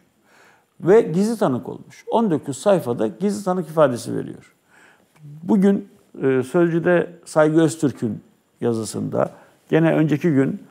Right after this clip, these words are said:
e, Erk Acere'nin yayınında bu konuya detaylı girildi. Ben Erk Acere'de Serdar Sertçelik'i dinledim.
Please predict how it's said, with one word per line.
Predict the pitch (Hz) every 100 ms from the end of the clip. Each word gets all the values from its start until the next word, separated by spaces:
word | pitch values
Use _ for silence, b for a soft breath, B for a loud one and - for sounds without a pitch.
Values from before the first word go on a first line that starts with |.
| b b b b -
e, | 60 60 58 58 58 57 - -
Erk | 151 151 -
Acere'nin | 147 160 156 139 127
yayınında | 131 139 135 123 113 - - _ _ 180
bu | 190
konuya | 160 131 135
detaylı | 160 - 139 143
girildi. | 135 120 107 113
Ben | 151 131
Erk | 147 165 156
Acere'de | 151 160 131 117
Serdar | 113 127 120 120
Sertçelik'i | - 131 127 120 110
dinledim. | 123 156 147 120